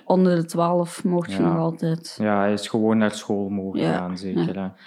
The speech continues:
Speaker 1: Hij moet nu wel in het, vanaf het vijfde en het zesde moeten nu ook een mondmasker dragen.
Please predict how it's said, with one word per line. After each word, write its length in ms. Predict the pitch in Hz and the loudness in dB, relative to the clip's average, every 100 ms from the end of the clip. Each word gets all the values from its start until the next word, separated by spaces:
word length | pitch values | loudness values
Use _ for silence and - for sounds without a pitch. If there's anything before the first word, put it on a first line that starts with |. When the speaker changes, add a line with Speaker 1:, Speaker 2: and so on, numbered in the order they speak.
| - | 0
Speaker 1:
Hij 140 | 180 | 4
moet 160 | 185 180 | 4 4
nu 240 | 196 202 | 4 4
wel 220 | 190 196 | 4 2
in 80 | 190 | 2
het, 360 | 185 - - _ - - - | 2 -2 -14 _ -20 -20 -14
vanaf 340 | - 190 185 185 | -4 0 2 0
het 80 | - | 0
vijfde 320 | 185 196 185 | 0 2 2
en 60 | |
het 120 | 180 - | 0 0
zesde 280 | 202 202 | 2 4
moeten 260 | 196 196 185 | 4 4 2
nu 100 | 185 | 2
ook 140 | 202 | 2
een 120 | 208 196 | 2 4
mondmasker 600 | 208 - 208 196 208 214 | 4 4 0 0 -6 -2
dragen. 500 | 196 196 196 196 | 0 2 0 -2